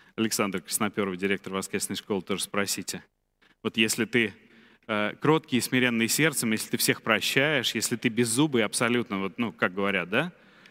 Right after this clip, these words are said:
Ну, он беззубый. Вот у Фёдора спросите, как отжать у соседнего отдела бюджет и, э, показать зубы, чтобы, значит, соседний отдел за этим бюджетом не пришёл. <laughs>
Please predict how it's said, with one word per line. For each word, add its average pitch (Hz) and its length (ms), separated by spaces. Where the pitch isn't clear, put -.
Ну, 277 80
он 175 140
беззубый. 139 520
Вот 151 200
у - 20
Фёдора 123 300
спросите, 123 460
как - 180
отжать 120 440
у 101 40
соседнего 110 540
отдела 110 300
бюджет 123 500
и, 104 520
э, 98 1120
показать 120 400
зубы, 147 240
чтобы, 104 280
значит, 107 320
соседний 117 440
отдел 123 240
за 131 100
этим 110 180
бюджетом 113 380
не 123 100
пришёл. 110 420
<laughs> 139 120